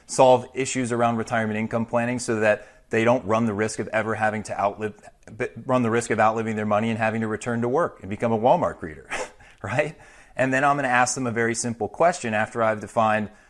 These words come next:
who, who I work with and how I help them. I'm just gonna ask them the question of, "Do you feel like this could be what you're looking for?" And most of them will say, "Well, yeah, I, th-, I think it is."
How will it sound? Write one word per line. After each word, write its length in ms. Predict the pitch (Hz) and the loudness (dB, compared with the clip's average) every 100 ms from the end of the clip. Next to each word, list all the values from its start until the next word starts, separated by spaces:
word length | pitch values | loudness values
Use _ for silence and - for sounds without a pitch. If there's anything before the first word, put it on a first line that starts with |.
| _ 147 | _ 0
who, 240 | 135 120 - | 2 0 -4
who 200 | 139 120 | 0 2
I 100 | 110 | 2
work 240 | 110 107 | 0 -2
with 200 | 113 107 | -2 -4
and 80 | 101 | -2
how 140 | 107 | 2
I 80 | 101 | 2
help 240 | 104 185 - | 2 0 0
them. 160 | 107 | -2
I'm 80 | 110 | -2
just 140 | 117 | -4
gonna 140 | 127 127 | -2 0
ask 180 | 123 131 | 0 -2
them 80 | |
the 60 | 127 | -4
question 360 | 131 127 - 123 | -2 -4 -2 -4
of, 140 | 117 - - _ | -4 -10 -20 _
"Do 80 | 120 | -2
you 80 | 120 | -2
feel 140 | 135 | 0
like 120 | 135 | -2
this 160 | 131 131 | -2 -4
could 140 | 139 | -2
be 80 | 135 | 0
what 120 | 135 | 0
you're 120 | 127 139 | 0 -2
looking 260 | 160 107 | -4 -6
for?" 300 | - 73 - _ _ _ _ _ _ | -10 -14 -16 _ _ _ _ _ _
And 380 | 120 123 117 98 | -2 0 -2 0
most 260 | 120 147 143 | 2 2 0
of 120 | 120 | 0
them 180 | 120 113 | 0 0
will 80 | |
say, 340 | 107 117 113 107 | -2 -2 -2 -2
"Well, 260 | 110 131 - | -4 -4 -4
yeah, 280 | 131 170 110 | -4 -2 -4
I, 80 | 101 | -8
th-, 140 | - - | -8 -8
I 60 | 117 | -6
think 200 | 147 143 | -6 -4
it 80 | 139 | -4
is." 320 | 127 - | -6 -8